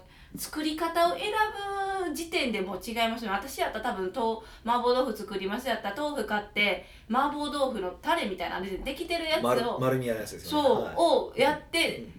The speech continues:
Speaker 1: 作ったのが私もう麻婆豆腐作ったことあるよっていう、いうタイプやけど、
Speaker 2: ダメですわ。
Speaker 1: もうなんかソースというんですか、<laughs> あれから作るって。
Speaker 2: 作りますよ。むっちゃ、
Speaker 1: そんな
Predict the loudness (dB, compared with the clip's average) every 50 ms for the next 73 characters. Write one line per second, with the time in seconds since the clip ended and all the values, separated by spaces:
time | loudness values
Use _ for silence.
0 | -20 -20 -20 -16 -12 -10 -6 -4 -2 -4 -4 -4 -4 -2 0 0 4 6 8 8
1 | 8 6 2 -2 -2 0 0 2 2 0 0 2 4 6 6 6 6 4 0 0
2 | 2 0 0 0 -4 -10 -8 -6 -4 -2 -2 -4 -4 -4 0 2 2 2 4 2
3 | 2 2 0 0 0 0 0 2 2 0 -2 0 0 0 2 4 2 2 0 -2
4 | -4 -8 -8 0 4 4 4 4 2 0 -2 -2 0 -2 -2 0 2 2 0 0
5 | -2 -8 -16 -10 -8 -6 -4 -4 -4 -6 -6 2 4 6 8 8 6 6 4 0
6 | -4 -10 -16 -20 -20 -8 -4 -2 -2 -2 -4 -6 -10 -10 -4 -2 2 2 2 2
7 | 0 -2 -6 -4 -2 0 0 0 0 -2 -4 -4 -4 -4 -4 -4 0 2 2 2
8 | 2 2 2 2 2 2 2 4 4 4 4 2 -2 -4 0 2 2 4 4 2
9 | 2 2 2 2 2 2 0 2 2 0 0 2 2 2 6 6 6 6 8 6
10 | 6